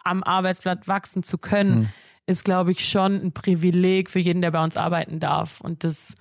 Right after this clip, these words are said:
Speaker 1: äh, darauf bin ich eigentlich mit am stolzesten, so ein Umfeld für Menschen zu schaffen, um auch irgendwie ein bisschen, äh, ja, auch wenn Druck drauf ist und wenn mal Sachen nicht laufen, du kannst trotzdem menschlich,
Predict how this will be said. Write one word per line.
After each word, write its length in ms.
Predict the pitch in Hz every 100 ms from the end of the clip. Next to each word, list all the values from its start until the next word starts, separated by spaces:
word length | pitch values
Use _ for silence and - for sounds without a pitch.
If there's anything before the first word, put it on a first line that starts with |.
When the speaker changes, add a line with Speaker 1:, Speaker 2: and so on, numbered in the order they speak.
| _ _ _ _
Speaker 1:
äh, 240 | - 165 160
darauf 380 | 165 175 196 -
bin 120 | 175
ich 120 | 170
eigentlich 160 | 165 165
mit 180 | 170
am 220 | 147 165 -
stolzesten, 840 | - - 175 170 165 160 - 170
so 100 | 165
ein 120 | 170
Umfeld 600 | 170 175 180 - 170 165 165
für 140 | 175
Menschen 380 | 170 170 170 170
zu 160 | - 160
schaffen, 420 | - 170 - 170
um 100 | 170
auch 240 | 190 196 -
irgendwie 320 | - 220 220
ein 60 | 208
bisschen, 380 | 196 208 202 190 - - - - - - _ -
äh, 520 | 185 180 180 175 101 - _ -
ja, 320 | 170 202 190
auch 220 | - 185
wenn 220 | 185 202
Druck 300 | 196 - 208
drauf 400 | - 202 208 208
ist 300 | - 202 -
und 200 | 202 202
wenn 500 | 190 196 196 196 190 - _ -
mal 160 | 190 185
Sachen 380 | 196 202 202
nicht 200 | 202 202
laufen, 320 | 208 208 196 196
du 60 |
kannst 400 | 185 196 190 -
trotzdem 680 | - - 202 - - 196 180
menschlich, 800 | 175 175 175 - 175 170 -